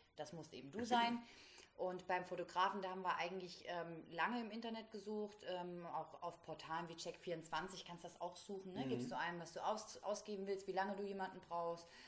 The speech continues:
Speaker 1: ob Videofotograf oder normaler Fotograf. Und, ähm, da haben wir uns eigentlich Angebote eingeholt.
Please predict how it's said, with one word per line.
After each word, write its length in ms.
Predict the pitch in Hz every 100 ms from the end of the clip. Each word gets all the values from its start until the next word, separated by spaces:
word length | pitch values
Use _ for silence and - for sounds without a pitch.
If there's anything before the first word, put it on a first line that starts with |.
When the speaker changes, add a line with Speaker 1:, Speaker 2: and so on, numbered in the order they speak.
| -
Speaker 1:
ob 160 | 175 170
Videofotograf 960 | 208 208 196 196 180 180 185 180 175
oder 160 | 175 160
normaler 400 | 170 208 240 220
Fotograf. 680 | 208 202 - 196 190 190 - - - - -
Und, 580 | - 185 180 175 180 175 -
ähm, 260 | 170 180
da 80 | 170
haben 100 | 180
wir 60 | 175
uns 100 | -
eigentlich 260 | 170 165
Angebote 440 | 180 180 175 170 -
eingeholt. 480 | 247 240 269 277